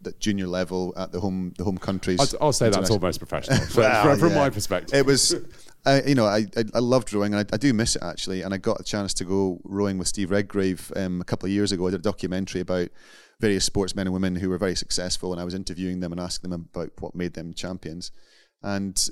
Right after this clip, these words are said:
Speaker 1: I got to go out in a pair with Steve Redgrave on the canal in Edinburgh, where I used to row from my old boat club,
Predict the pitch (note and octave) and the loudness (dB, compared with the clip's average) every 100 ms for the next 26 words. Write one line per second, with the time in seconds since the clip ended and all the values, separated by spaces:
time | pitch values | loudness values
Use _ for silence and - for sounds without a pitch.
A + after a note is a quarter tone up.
0 | - G2 - - G2+ F#2 - A2+ G#2+ G2 | -4 -6 -6 -2 -2 -2 -2 0 2 0
1 | - G2 G2 G2+ F#2+ F2+ - G2+ F#2+ - | -2 -2 -2 -2 -2 -4 -2 -2 -4 -4
2 | F#2+ G2 F#2 E2+ G2 F#2+ F#2 F2+ F2+ F#2 | -4 -2 -4 -2 -2 -2 -2 0 0 0
3 | F#2+ F#2 F#2 F#2+ F#2+ F#2 G2 - G2+ - | -2 -2 0 0 0 0 0 2 0 0
4 | E2+ E2 | -4 -4